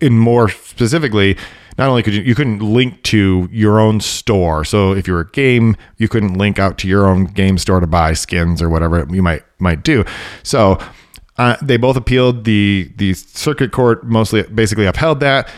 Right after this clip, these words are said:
They appealed to the Supreme Court, and the Supreme Court was like, "Nah, we're good. We don't even wanna hear it." So they, like, they declined to review the case, which means that the district court's ruling stands, which means Apple doesn't have to allow third-party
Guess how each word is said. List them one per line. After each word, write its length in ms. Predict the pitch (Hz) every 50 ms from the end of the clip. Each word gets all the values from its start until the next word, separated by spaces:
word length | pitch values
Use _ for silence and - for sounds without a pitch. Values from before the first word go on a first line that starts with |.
| - - - _ -
They 140 | - 110 107
appealed 260 | 92 - - 113 104
to 60 | 107
the 100 | 92 92 87
Supreme 360 | - 101 - - 139 135 127
Court, 200 | - 123 117 110
and 80 | 104 107
the 40 | 98
Supreme 360 | - - 101 - - 120 117
Court 160 | 110 117 107 98
was 100 | 104 98
like, 200 | 98 95 - -
"Nah, 180 | 107 107 104 101
we're 120 | 98 98
good. 200 | 92 95 95 92
We 80 | 95 95
don't 140 | 92 95 92
even 120 | 92 90 90
wanna 180 | 90 90 87
hear 180 | 82 90 85 80
it." 140 | 73 65 -
So 220 | - - 117 110
they, 140 | 101 107 110 - _ 113
like, 180 | 117 117 104 -
they 100 | - 113
declined 440 | 104 110 - - 131 131 131 135 123
to 40 | 113
review 280 | 110 107 98 107 101
the 60 | 90
case, 260 | - - 139 123 - 113
which 140 | 101 -
means 260 | - 147 151 139 131 117
that 100 | 117 -
the 80 | 110
district 360 | 98 90 110 101 - 107 92 -
court's 400 | - 107 98 85 - - - - _
ruling 340 | - 110 110 107 98 87 85 85
stands, 560 | - - 170 165 131 104 95 92 104 113 - -
which 180 | 113 117 - 139
means 320 | 139 135 127 123 107 - - - - _ _ _ _ _ _
Apple 240 | 127 135 117 123 110
doesn't 320 | 110 123 131 127 135 113
have 180 | 110 110 110 -
to 100 | - 98
allow 320 | 92 95 98 92 92 90
third-party 720 | 90 - 101 95 95 92 - - 95 95 95 92 90 87